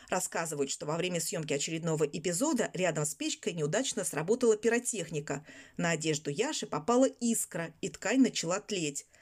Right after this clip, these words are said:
Съемочная группа, однако, настолько увлеклась процессом, что заметила опасность, лишь когда был завершен дубль.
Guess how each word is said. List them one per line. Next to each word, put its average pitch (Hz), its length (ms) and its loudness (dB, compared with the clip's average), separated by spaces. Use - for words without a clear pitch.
Съемочная 175 580 0
группа, 247 360 2
однако, 185 420 0
настолько 175 480 2
увлеклась 175 440 0
процессом, 160 640 -4
что - 200 -4
заметила 175 500 -4
опасность, 262 560 0
лишь 277 180 -2
когда 190 300 0
был 233 180 2
завершен 196 560 2
дубль. 165 440 2